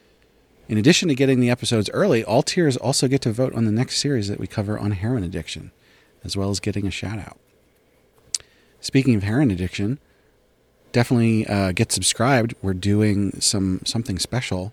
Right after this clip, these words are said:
for not the next episode, but the one after that.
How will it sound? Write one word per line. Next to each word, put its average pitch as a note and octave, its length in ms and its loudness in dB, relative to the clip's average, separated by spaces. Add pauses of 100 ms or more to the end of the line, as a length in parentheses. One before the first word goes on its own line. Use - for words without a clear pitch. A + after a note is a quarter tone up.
(160)
for G2 640 0
not G2+ 220 -2
the F#2+ 80 0
next A2+ 320 2
episode, F#2+ 580 -6
but G#2+ 140 -14
the - 60 -10
one F#2 200 -2
after G2 320 -4
that. D#2 300 -10